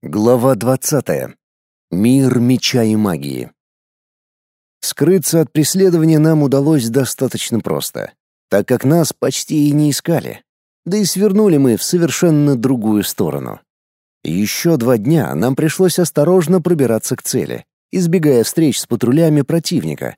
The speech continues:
но в итоге мы достигли конечной цели.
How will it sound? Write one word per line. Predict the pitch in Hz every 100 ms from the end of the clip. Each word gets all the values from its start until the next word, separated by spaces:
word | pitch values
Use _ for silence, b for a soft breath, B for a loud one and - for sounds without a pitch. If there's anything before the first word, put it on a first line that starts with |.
| _ _ _
но | 110 123
в | 120
итоге | 117 175 185 170 - _ -
мы | 131 196
достигли | 165 170 - 175 147 147
конечной | 127 117 101 107 95
цели. | - 64 50